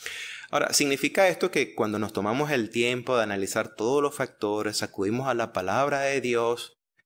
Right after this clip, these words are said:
pedimos su guía, le pedimos sabiduría, quiere decir que nuestra vida va a estar libre de cualquier problema, que no vamos a tener ninguna situación difícil porque somos personas que toman buenas decisiones?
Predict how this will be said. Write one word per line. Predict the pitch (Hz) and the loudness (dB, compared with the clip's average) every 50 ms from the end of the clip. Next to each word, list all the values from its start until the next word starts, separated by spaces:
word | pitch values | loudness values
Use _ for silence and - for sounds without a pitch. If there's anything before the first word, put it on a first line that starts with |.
| _ - | _ -6
pedimos | 87 87 90 110 117 131 135 131 | -2 0 2 2 2 0 0 0
su | - - 127 123 120 117 | 0 2 4 4 4 2
guía, | 120 123 117 110 110 107 110 113 - _ _ _ _ _ _ _ _ - - - | 2 2 2 2 2 2 0 -2 -6 _ _ _ _ _ _ _ _ -20 -20 -18
le | 95 - | -10 -4
pedimos | - 87 92 110 127 123 | -2 0 0 0 0 0
sabiduría, | 135 127 123 120 117 117 117 120 123 127 - | 0 2 2 2 2 2 2 2 2 0 0
quiere | - 147 170 190 | 0 2 2 2
decir | 151 - - 156 151 | 2 2 0 0 0
que | - 185 | 0 0
nuestra | 175 151 - - 131 123 | 0 0 0 0 0 2
vida | 127 131 147 156 | 4 4 4 4
va | 156 156 | 4 4
a | 151 | 2
estar | - - 160 156 143 - - - - - - _ - | 2 0 -2 -2 -2 -6 -8 -14 -20 -20 -16 _ -2
libre | 123 123 135 143 151 160 165 | 0 0 2 2 2 4 4
de | 165 156 143 - | 2 2 0 0
cualquier | - 120 113 113 110 - 135 135 131 - | -2 -2 -2 -2 -2 -4 -4 -4 -2 -2
problema, | - 131 131 135 139 120 95 92 98 - _ _ _ _ _ _ _ _ _ _ _ - | -2 0 0 0 -2 -2 -4 -6 -8 -12 _ _ _ _ _ _ _ _ _ _ _ -6
que | - 107 | -4 -2
no | 104 101 | 0 0
vamos | 107 120 127 135 - | 0 0 0 0 0
a | 147 131 | 0 0
tener | - 127 113 113 110 113 | 0 0 0 0 0 0
ninguna | 127 123 123 127 135 135 | 0 0 0 0 0 0
situación | - 127 - 127 - - 110 107 | -2 -2 0 -2 -2 -2 -2 -2
difícil | 117 120 - - 127 - 143 135 | -2 -2 0 0 -2 -2 -2 -2
porque | - 127 117 - 101 | -4 -4 -4 -4 -4
somos | - 104 117 131 | -2 -2 -2 -2
personas | - 131 110 110 117 123 135 | -2 -4 -4 -2 -2 -4 -2
que | - 110 | -4 -4
toman | - - 113 123 127 127 | -4 -4 -4 -2 -2 -2
buenas | 120 127 131 127 127 | -2 -2 -2 -4 -4
decisiones? | 123 113 120 107 - 151 143 117 90 101 - - | -6 -4 -4 -2 -2 -2 -2 -4 -4 -8 -10 -14